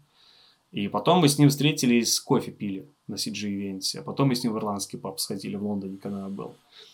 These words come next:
Вот тогда было ощущение, что, в принципе, все возможно. То есть ты смотришь туториалы человека, а потом ты с ним просто на тему политики разговариваешь, пиво с ним пьешь, бургеры поглощаешь.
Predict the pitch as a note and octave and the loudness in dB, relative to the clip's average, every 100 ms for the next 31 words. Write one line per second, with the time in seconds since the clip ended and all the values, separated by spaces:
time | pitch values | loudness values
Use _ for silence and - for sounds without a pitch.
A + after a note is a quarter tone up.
0 | _ - C3+ D3 C#3+ C#3 B2 A#2 - - | _ 0 2 6 8 10 10 8 6 4
1 | G#3 D3 - C#3+ D3 C#3+ A#2+ - A#2+ A#2+ | 4 4 2 2 4 4 2 4 8 8
2 | A#2 G#2 - G2+ - A2+ G#2 - C3 G#2+ | 6 0 -2 -6 0 2 2 2 2 2
3 | F#2+ - B2 C3+ B2 G#2 G2+ - A#2+ A#2+ | 0 -4 2 4 4 4 0 -4 0 4
4 | B3 D4+ G#2+ G2+ - - G#3 C3 A#2+ D3 | 4 2 -2 -4 -4 2 2 2 2 2
5 | C#3+ A#2+ - A2 F#3 D3 - F#3 G#3+ A3 | 2 0 -2 -2 0 0 2 2 4 2
6 | G#3 F3+ F#3 E3 D#3 C#3+ C#3+ C#3+ B2 - | 0 -4 -2 -2 0 2 4 4 0 -8
7 | - G3 F#3 D3 D3 C#3+ C#3 B2+ G2+ C#3 | -6 0 0 2 2 4 2 2 0 2
8 | F3 D3 D3 C#3 B2 B2 A#2+ A#2 C3 A#2 | 2 4 4 4 0 -2 -2 -2 0 -2
9 | A#2 | -2